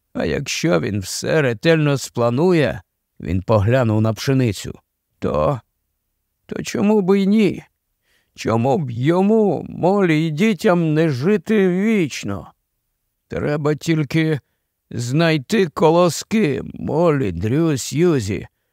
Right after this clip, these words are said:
аби ненавмисно їх не зітнути. І тоді, тоді немов щось прошелестіло йому. Ось вони.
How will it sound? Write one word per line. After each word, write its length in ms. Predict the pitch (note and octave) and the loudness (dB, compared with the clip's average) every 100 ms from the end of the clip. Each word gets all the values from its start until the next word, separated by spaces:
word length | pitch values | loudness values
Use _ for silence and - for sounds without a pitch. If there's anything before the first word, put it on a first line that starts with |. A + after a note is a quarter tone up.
| _ - | _ -12
аби 400 | - E3+ F3 E3 | -6 -2 0 2
ненавмисно 1040 | D#3+ E3+ D#3 D#3 C3+ D#3+ F#3 - E3+ E3 | 2 2 4 2 2 2 0 0 0 0
їх 300 | D#3+ F3 - | 2 -2 0
не 160 | D#3+ | 0
зітнути. 840 | D3+ F3 D#3+ F#3 F#3 C3 - F2+ - _ _ _ _ _ _ _ _ _ | 2 0 0 2 4 2 0 -6 -8 _ _ _ _ _ _ _ _ _
І 200 | G#1+ G#1+ - | -12 -12 -8
тоді, 600 | - G#1 - G#2+ C#3+ D#2+ - _ _ _ _ _ _ | -6 -6 -2 0 0 -2 -10 _ _ _ _ _ _
тоді 380 | - A2 G2 C#3+ | -4 -2 0 0
немов 380 | D#3 C3 D3+ D#3 | 2 2 0 -2
щось 360 | - E3+ D#3+ - | -2 -2 -2 -4
прошелестіло 1200 | - D#3 C#3+ F#3+ E3 F3 D3 - G#3 D3+ A#2 | 0 0 2 0 2 2 -2 -2 0 2 0
йому. 500 | A#2+ C3+ D3+ C3+ F#2+ _ _ _ _ _ _ | 0 0 2 0 -4 _ _ _ _ _ _
Ось 500 | - G#2+ A2+ F2+ - | -4 0 0 -2 -4
вони. 560 | G2+ A2 A#2 C3 A2 | -2 2 2 2 0